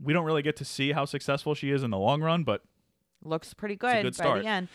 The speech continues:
Speaker 2: I also loved the outside of the restaurant, how they
Speaker 1: Yeah.
Speaker 2: made it look. The inside is a little eighties because
Speaker 1: Yeah.
Speaker 2: it was made in nineteen eighty-five, so,
Speaker 1: Yeah.
Speaker 2: like, modern and cool in the eighties is,
Speaker 1: Yeah.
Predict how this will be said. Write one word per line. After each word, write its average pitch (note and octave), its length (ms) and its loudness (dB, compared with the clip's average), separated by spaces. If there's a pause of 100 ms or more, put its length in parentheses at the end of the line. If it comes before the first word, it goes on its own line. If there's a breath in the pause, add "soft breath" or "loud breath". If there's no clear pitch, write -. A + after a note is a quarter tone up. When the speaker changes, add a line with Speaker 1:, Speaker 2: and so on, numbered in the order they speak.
(180 loud breath)
Speaker 2:
I F#3+ 80 8
also A#3+ 220 8
loved E3 880 4 (380 soft breath)
the E3 280 -6
outside D#3 580 4
of D#3 140 -8
the D#3 80 -6
restaurant, C#3 560 -6
how C#3 100 -6
they G#2+ 100 -4
Speaker 1:
Yeah. G2+ 180 2
Speaker 2:
made - 60 -2
it - 100 -10
look. C3+ 200 -4
The A3 140 0
inside C#4 260 4
is D#3+ 160 2
a E3 60 0
little E3 200 2
eighties C3 500 -6
because A2+ 160 2
Speaker 1:
Yeah. A#2 60 2
Speaker 2:
it C#3+ 60 -4
was C#3+ 140 -4
made D3 160 0
in C#3+ 60 -8
nineteen D3 220 -4
eighty-five, C#3 400 -2
so, C3 100 -4
Speaker 1:
Yeah. D#3 60 0
Speaker 2:
like, D3 140 -4
modern D3 320 2
and D3+ 100 -8
cool D3 180 -6
in C#3+ 80 -8
the C#3 140 -10
eighties C3+ 280 -10
is, G2+ 60 -4
Speaker 1:
Yeah. F2+ 160 -2